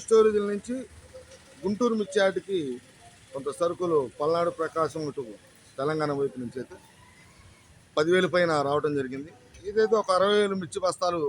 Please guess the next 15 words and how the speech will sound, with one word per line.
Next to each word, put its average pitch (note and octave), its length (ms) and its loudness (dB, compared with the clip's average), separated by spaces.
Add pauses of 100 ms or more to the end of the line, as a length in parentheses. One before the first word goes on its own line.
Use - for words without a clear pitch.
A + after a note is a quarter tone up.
(140)
గుంటూరు F3 340 -2
మిర్చి E3+ 180 -4
యార్డు F#3 240 2
చుట్టుపక్కల F3 500 -6
ఏసీలలో D#3 500 0
నుంచి D3 240 -8 (840)
అమ్మకాలకి G3+ 560 2
ఒక F3+ 160 0
అరవై F3 240 6
బస్తాలు, F#3 280 -2 (120)
ఏదైనా A3+ 320 4 (240)
అరవై F3 220 2
వేలు F#3+ 180 -2
బస్తాలు, E3+ 340 0 (1400)
ఏదైనా G#3+ 400 4